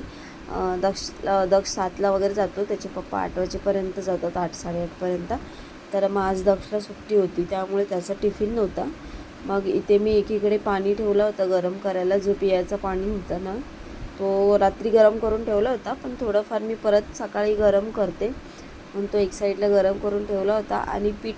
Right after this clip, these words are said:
माझा मळून ठेवलेला होता. कधीकधी मी, अ, पाणी वगैरे भरून झालं की पटकन पीठ वगैरे मळून ठेवते, किंवा कधीकधी रात्री पण असतो, रात्री मळून ठेवते, असं करते. मग आता,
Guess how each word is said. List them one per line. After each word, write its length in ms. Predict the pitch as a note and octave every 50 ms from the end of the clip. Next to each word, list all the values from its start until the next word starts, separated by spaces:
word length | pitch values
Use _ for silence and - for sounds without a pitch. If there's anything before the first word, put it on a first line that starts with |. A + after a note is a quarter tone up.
| -
माझा 220 | A3+ G#3+ G3+ G#3 G#3+
मळून 320 | G#3+ G#3 G3+ G3+ G#3 G#3+
ठेवलेला 360 | G#3 G#3+ G3 G3 G3 G3+ G#3
होता. 180 | G3+ F#3+ - F3+
कधीकधी 480 | F#3 - G3 G3 G3 G3+ G#3 G3+ G#3 G#3
मी, 180 | A3 A3+ A3+ - - - - - - - - -
अ, 180 | - F3 F3+ F#3
पाणी 360 | F#3 - G3+ F#3+ F#3 G3+ G#3
वगैरे 260 | G#3+ G#3 G#3+ A3 A3+
भरून 320 | A3 G#3+ G#3 G#3 G#3+ A3
झालं 260 | G#3+ A3+ G#3+ G3+ G3+ G#3
की 200 | G3+ - A3 G#3
पटकन 400 | - A3 G3+ - - G#3 G#3 G#3+ G#3 -
पीठ 180 | A3 G#3 G3 -
वगैरे 260 | G3+ G3 G3+ G3+ G#3
मळून 400 | G#3 G#3+ G#3 F#3+ F#3 F#3 G3+ G#3
ठेवते, 480 | G#3 A#3 G#3+ F#3+ F#3 - - F#3+ A3 C#4+ E4 - - - - - - - - - - -
किंवा 200 | G#3+ G#3+ G#3 G#3+
कधीकधी 420 | G#3 A3 G#3 G#3+ G#3 A3+ G#3 A#3 B3
रात्री 360 | A#3 G3 F#3 - - G3+ A3
पण 180 | G3+ A3+ A3+
असतो, 500 | A3+ G#3+ G3+ - - - G#3 G#3 G3+ G3
रात्री 340 | G3 G#3 G#3 G3+ - G3+ G#3+
मळून 380 | G#3+ G3+ F#3 F3 F3 F3 F3 F3
ठेवते, 340 | F#3 F3+ F3 E3 - F3+ F#3
असं 200 | F#3+ F#3+ - G#3
करते. 420 | - G3+ F#3 D#3 C#3 - - F3+
मग 140 | F#3+ G3+ G3+
आता, 220 | F#3+ - G3+ G3+